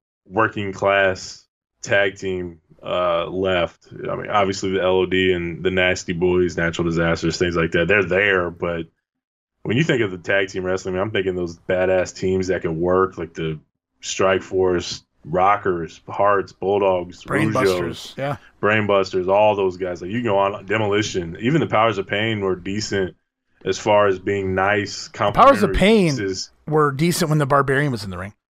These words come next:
Speaker 2: I'll give you that much.
Speaker 1: Yeah.
Speaker 2: <laughs>
Speaker 1: I mean, I just felt like
Speaker 2: No,
Speaker 1: they
Speaker 2: I know
Speaker 1: were
Speaker 2: what you're
Speaker 1: nice,
Speaker 2: saying, though. Yeah,
Speaker 1: like,
Speaker 2: no.
Speaker 1: uh, nice counterparts to some of these other good teams. Like, the Bulldogs and Demolition and those guys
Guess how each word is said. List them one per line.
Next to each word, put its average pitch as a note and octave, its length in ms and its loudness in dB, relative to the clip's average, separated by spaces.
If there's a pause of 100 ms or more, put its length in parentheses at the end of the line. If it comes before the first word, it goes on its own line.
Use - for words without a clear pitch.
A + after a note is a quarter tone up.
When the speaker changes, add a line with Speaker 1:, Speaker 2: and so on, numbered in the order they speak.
(180)
Speaker 2:
I'll B2 120 -4
give C3+ 140 -2
you A#2 40 -2
that A#2+ 140 0
much. A#2 80 4
Speaker 1:
Yeah. A2 840 0
Speaker 2:
<laughs> D3 40 -8
Speaker 1:
I D#3+ 160 4
mean, D3 160 2
I D3 100 6
just F3 160 0
felt D3 180 2
like B2+ 200 2
Speaker 2:
No, B3+ 60 8
Speaker 1:
they B3+ 80 10
Speaker 2:
I C4 40 6
know C#4+ 100 10
Speaker 1:
were C#4 40 12
Speaker 2:
what B3 80 8
you're - 80 -2
Speaker 1:
nice, - 100 -2
Speaker 2:
saying, F#3 240 4
though. A#2 380 -6
Yeah, F#3+ 160 4
Speaker 1:
like, A#2+ 120 -6
Speaker 2:
no. A#3+ 100 4
Speaker 1:
uh, B2 160 2
nice A2+ 520 -2 (360)
counterparts A2 680 -2
to G#2 160 -14
some A2+ 180 -6
of G#2+ 60 -4
these G2+ 160 -2
other G2+ 180 2
good F#2+ 220 -2
teams. G#2 340 -2
Like, F#2+ 240 2 (140)
the - 100 2
Bulldogs A#2 600 4
and G2 120 -8
Demolition G#2 520 -2
and F#2 100 0
those G2 180 2
guys F#2 440 0